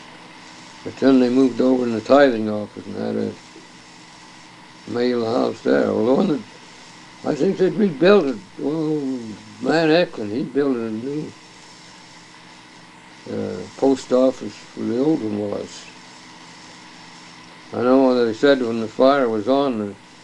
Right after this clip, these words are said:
they had to go down here to Ruth's Bracken and get a key so they could get in there and get the boxes and save some of the stuff from the post office. And Uncle Bill says, "Key and be door," and he grabbed a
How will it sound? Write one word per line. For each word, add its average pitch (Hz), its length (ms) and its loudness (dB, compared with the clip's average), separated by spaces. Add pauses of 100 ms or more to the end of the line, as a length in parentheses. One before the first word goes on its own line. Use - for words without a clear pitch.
(800)
they 117 80 -6
had 123 180 -4
to 113 60 -10
go 131 160 4
down 135 280 4
here 135 200 2
to 120 60 -2
Ruth's 131 340 -2
Bracken 143 500 2
and 104 200 -8 (1080)
get 131 120 4
a 117 60 -4
key 156 320 4
so 127 160 -4
they 120 80 -2
could 113 160 -6
get 135 140 2
in 139 160 0
there 143 180 0
and 131 140 0
get 135 240 -4
the 117 180 -6
boxes 107 640 0
and 101 100 -10
save 131 360 -6
some 127 160 -4
of 127 60 -4
the 117 60 -6
stuff 135 300 -2
from 117 140 -12
the 110 80 -6
post 135 420 -4
office. 117 500 -6
And 87 140 -18 (1120)
Uncle 135 320 -2
Bill 135 400 4
says, 127 260 0
"Key 156 240 4
and 156 160 2
be 156 220 6
door," 147 300 4
and 113 180 -6
he 143 80 -2
grabbed 139 420 -4
a 107 140 -6